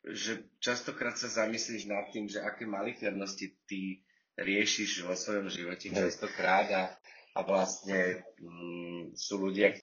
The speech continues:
Speaker 1: ktorí sa potešia z takejto veci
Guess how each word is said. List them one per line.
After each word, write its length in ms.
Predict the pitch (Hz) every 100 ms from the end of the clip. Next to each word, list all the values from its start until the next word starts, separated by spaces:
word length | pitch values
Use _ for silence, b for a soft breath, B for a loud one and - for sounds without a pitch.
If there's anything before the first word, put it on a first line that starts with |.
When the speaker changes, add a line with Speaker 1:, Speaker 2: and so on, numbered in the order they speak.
| _
Speaker 1:
ktorí 720 | 101 95 95 92 90 90 - _ _ _
sa 220 | - - 110
potešia 560 | 98 101 127 - 95
z 260 | 92 - -
takejto 480 | 101 104 117 113 104
veci 560 | 95 98 - 95 -